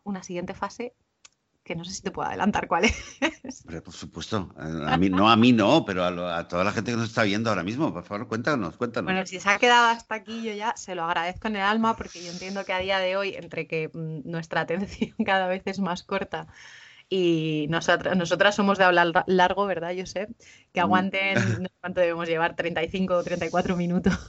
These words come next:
Speaker 1: <laughs> de conversación. Me parece heroico, así que muchísimas gracias por escuchar y estar al otro lado.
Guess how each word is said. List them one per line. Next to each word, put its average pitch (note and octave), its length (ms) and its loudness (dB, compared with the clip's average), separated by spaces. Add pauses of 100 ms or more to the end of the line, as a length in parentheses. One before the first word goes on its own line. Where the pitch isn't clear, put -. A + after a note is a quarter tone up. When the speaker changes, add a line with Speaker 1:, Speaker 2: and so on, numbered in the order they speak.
(140)
Speaker 1:
<laughs> - 240 0
de F#3 160 -2
conversación. F3 720 -2 (560)
Me G3+ 180 8
parece G3+ 540 2
heroico, G3+ 540 0
así F#3 200 -14
que F3 140 -12
muchísimas F3 560 -12
gracias E3+ 480 -10
por E3 140 -6
escuchar E3+ 420 -4
y F3 40 -2
estar F3 200 -2
al E3 120 2
otro E3 220 -4
lado. F3+ 300 2